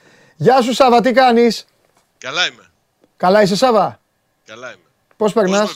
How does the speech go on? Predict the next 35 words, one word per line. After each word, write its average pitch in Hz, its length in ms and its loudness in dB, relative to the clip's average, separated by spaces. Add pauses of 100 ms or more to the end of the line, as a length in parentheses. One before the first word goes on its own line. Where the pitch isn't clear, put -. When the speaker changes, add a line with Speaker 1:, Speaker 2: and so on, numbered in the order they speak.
Speaker 2:
βλέπεις; 143 360 -12
Όλα 175 260 -6
καλά 156 340 -6
είναι; 196 320 -16 (140)
Speaker 1:
Καλά 240 340 2
είμαστε, 240 240 0
Speaker 2:
Δεν 202 80 0
Speaker 1:
Σάβα 240 260 2
μου, 226 80 0
μια 233 180 0
χαρά, 233 260 0
σ' 185 60 -4
αγαπάμε 226 440 2
όλοι. 196 340 0 (360)
Όλοι. 208 420 -2
Speaker 2:
Ωραία. 117 300 -20 (100)
Speaker 1:
Δεν 254 200 -2
έχεις 240 180 -2
εικόνα 202 320 0
όμως. 185 140 -2
Γιατί 233 160 2
δεν 294 160 2
έχεις 220 160 -2
εικόνα, 170 300 -4
ρε 156 60 -2
Σάβα; 180 440 -4 (200)
Speaker 2:
Δεν 262 140 -20
ξέρω 202 360 -10
τι 143 160 -18
έγινε. 120 400 -18
Κόμπλαρε 170 440 -14
ο 147 80 -14
υπολογιστής 139 680 -20
ξαφνικά. - 640 -20
Speaker 1:
Ναι. 180 420 0